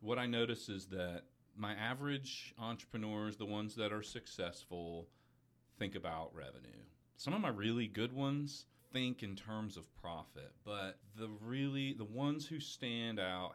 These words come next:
head and shoulders above the rest have a wealth mentality, that they are doing work to create wealth, not just to grow rev." And I think that's something that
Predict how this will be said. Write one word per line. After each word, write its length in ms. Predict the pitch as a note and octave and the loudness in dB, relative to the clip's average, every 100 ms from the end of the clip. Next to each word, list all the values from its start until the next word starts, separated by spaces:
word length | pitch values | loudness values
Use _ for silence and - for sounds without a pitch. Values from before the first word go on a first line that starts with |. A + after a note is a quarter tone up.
| - | -4
head 220 | G#2 G#2+ | -2 0
and 140 | G#2+ | -2
shoulders 540 | F#2+ F#2+ F2 F2 F2 F2 | -2 -2 -2 -2 -4 -6
above 320 | F2 D#2 D#2+ | -6 -4 -4
the 80 | E2 | -8
rest 600 | D#2 C#2+ C2+ C#2+ - - - - - - _ - _ | -8 -8 -8 -10 -14 -16 -20 -20 -20 -20 _ -20 _
have 260 | - G2+ F#2 | -6 -4 -2
a 120 | E2 E2 | -4 -4
wealth 360 | E2+ F2 E2+ E2 - C#2 | -4 -4 -4 -6 -14 -14
mentality, 640 | C#2+ C#2 B1+ A#1+ - - - - - - | -14 -12 -10 -10 -14 -18 -20 -20 -20 -14
that 160 | - - | -14 -2
they 200 | G2+ A2 | 2 4
are 260 | A#2 A#2 A2+ | 4 2 0
doing 760 | G2 G#2 G#2+ G#2+ G#2 G#2 G#2 - - | -2 2 2 2 0 -2 -6 -12 -10
work 440 | F2+ F#2+ F2 E2 - | -2 0 0 -6 -12
to 220 | - F2+ | -10 -10
create 580 | - - F2 E2+ D#2+ D2 E2 | -10 -8 -4 -2 -2 -6 -4
wealth, 500 | E2+ F2 D#2 C#2 - - - F2+ | -2 -2 -2 -6 -8 -14 -12 -8
not 260 | F2 E2+ | -6 -6
just 340 | - A2 - - _ _ - | -4 -4 -4 -10 _ _ -8
to 100 | A#2 | -8
grow 600 | G2 F#2+ G2+ G2 F#2 F#2 F2+ | -6 -6 0 0 0 -2 -2
rev." 600 | F#2 E2+ D2+ C2+ C#2+ C#2+ - B2+ | -2 0 -2 -6 -10 -14 -10 -4
And 560 | A#2 A2 G#2+ G#2 G#2 - - - _ | -2 0 0 -2 -6 -10 -20 -20 _
I 40 | C3+ | -6
think 200 | D4 D#4 | -4 -2
that's 200 | - - | -4 -2
something 420 | - A#2+ A#2 G#2 | -2 -2 -2 0
that 220 | F#2 F#2 | 0 0